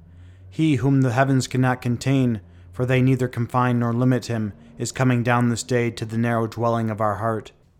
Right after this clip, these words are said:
Who among us, dearly beloved brethren, would dare to think himself worthy of such a guest? Who would think himself able to provide an enter-, an entertainment worthy of him, who is the life of the very angels and archangels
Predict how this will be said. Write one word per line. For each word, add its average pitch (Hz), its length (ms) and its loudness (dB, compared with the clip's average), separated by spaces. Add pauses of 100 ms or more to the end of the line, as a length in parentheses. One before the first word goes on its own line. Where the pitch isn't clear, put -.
(120)
Who 147 320 0
among 131 340 4
us, 110 380 -4 (400)
dearly 131 280 2
beloved 120 380 0
brethren, 117 500 0 (300)
would 123 180 -2
dare 127 260 4
to 120 100 -4
think 135 280 0
himself 117 440 -2
worthy 123 280 0
of 113 100 -2
such 120 240 -4
a 113 40 -4
guest? 120 460 -2 (640)
Who 165 100 4
would 160 160 6
think 147 240 0
himself 131 480 0
able 143 260 0
to - 80 -8
provide 120 640 2
an 123 200 0
enter-, 120 380 -4
an 127 180 2
entertainment 127 720 0
worthy 131 360 0
of 107 120 -4
him, 110 280 -4 (340)
who 127 180 2
is 127 120 2
the 120 100 -4
life 120 400 2
of 113 120 -12
the 117 80 -6
very 117 300 -2
angels 113 540 -4 (220)
and 120 140 -4
archangels 117 720 -4